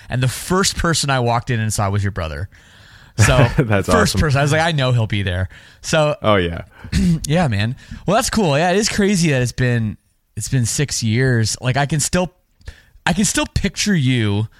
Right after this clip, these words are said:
Speaker 1: Like, I can picture me in the air-conditioned bus looking out the window, seeing you in, like, hundred degree temperature lifting more weight than I've ever seen a man lift. That's
Speaker 2: Oh,
Speaker 1: what I
Speaker 2: man.
Speaker 1: can picture the last time I, I,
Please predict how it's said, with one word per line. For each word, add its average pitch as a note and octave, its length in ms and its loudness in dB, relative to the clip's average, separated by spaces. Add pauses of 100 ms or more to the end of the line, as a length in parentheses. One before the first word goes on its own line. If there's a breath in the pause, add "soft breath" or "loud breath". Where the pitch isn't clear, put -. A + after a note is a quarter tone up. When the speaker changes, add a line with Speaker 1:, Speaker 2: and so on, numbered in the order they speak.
(420 soft breath)
Speaker 1:
Like, C#3 240 -2
I E3+ 100 -2
can F3+ 120 -2
picture G#3+ 280 0
me E3 320 2
in E3+ 220 0
the D#3+ 180 2
air-conditioned D3 640 0
bus G#2 480 -2 (460 soft breath)
looking F#3 420 -2
out D#3+ 240 -2
the D#3 80 -2
window, A#2 580 -2 (200 soft breath)
seeing D#3 420 0
you C#3 560 2 (380 soft breath)
in, C#3 100 -2
like, C3+ 220 0
hundred F3 480 0
degree C#3 320 0
temperature A#2+ 760 -2
lifting C3 640 -2
more B2 360 0
weight A#2 320 -2
than A2+ 100 0
I've A2 140 0
ever A2+ 160 -2
seen A#2 240 -2
a - 20 -10
man G#2 220 -2
lift. E2+ 480 -10 (560 loud breath)
That's F3 200 0
Speaker 2:
Oh, A#3+ 40 4
Speaker 1:
what A#3+ 80 4
I G#3 80 4
Speaker 2:
man. G#2+ 240 2
Speaker 1:
can - 80 2
picture B2+ 400 0
the A#2+ 80 0
last A#2+ 260 0
time B2+ 220 0
I, A2+ 200 2
I, G#2+ 360 0